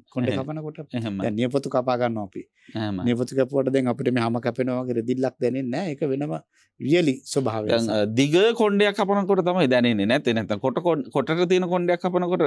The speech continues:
Speaker 2: දැනෙන්න
Speaker 1: ඒක
Speaker 2: පුළුවන් නේද?
Speaker 1: අතරම අර හැමට
Speaker 2: ඒ කියන්නේ
Speaker 1: තියෙන
Speaker 2: හැමට
Speaker 1: සම්බ-,
Speaker 2: සම්බන්ධයක්
Speaker 1: අන්න
Speaker 2: තියෙනවා.
Speaker 1: හරි. හැමට සම්බන්ධයක් තියෙනවා. දැන් අපි දිග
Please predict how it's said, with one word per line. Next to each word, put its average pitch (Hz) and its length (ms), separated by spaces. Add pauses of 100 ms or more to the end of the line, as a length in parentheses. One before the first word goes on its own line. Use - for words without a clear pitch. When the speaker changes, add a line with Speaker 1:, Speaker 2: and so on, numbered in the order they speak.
(120)
Speaker 2:
දැනෙන්න 151 280
Speaker 1:
ඒක 180 120
Speaker 2:
පුළුවන් 160 260
නේද? 131 140
Speaker 1:
අතරම 170 180
අර 131 120
හැමට 147 300
Speaker 2:
ඒ 165 60
කියන්නේ 180 60
Speaker 1:
තියෙන 190 180
Speaker 2:
හැමට 156 260
Speaker 1:
සම්බ-, 180 80
Speaker 2:
සම්බන්ධයක් 165 560
Speaker 1:
අන්න 120 120
Speaker 2:
තියෙනවා. 113 260
Speaker 1:
හරි. 87 200
හැමට 123 300
සම්බන්ධයක් 113 560
තියෙනවා. 120 260
දැන් 110 160 (440)
අපි 127 160 (100)
දිග 107 180